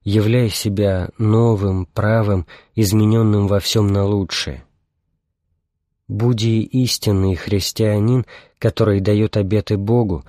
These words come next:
сооружая в сердце своем жилище добродетелей, и исполняет он и без закоснения. Прелестна в мире жизнь, бесплоден труд,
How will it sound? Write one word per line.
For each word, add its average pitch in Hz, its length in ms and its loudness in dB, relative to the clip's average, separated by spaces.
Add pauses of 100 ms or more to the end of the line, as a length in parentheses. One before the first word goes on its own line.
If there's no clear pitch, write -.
(240)
сооружая 101 800 0
в - 60 -10
сердце 104 400 -4
своем 98 440 0
жилище 98 540 -2
добродетелей, 98 920 -2 (460)
и 110 340 0
исполняет 104 800 0
он 104 160 2
и 98 160 2
без 92 200 -2
закоснения. 92 960 -2 (1700)
Прелестна 113 840 0
в 101 140 -2
мире 101 440 2
жизнь, 87 480 -4 (280)
бесплоден 101 760 0
труд, 113 400 -2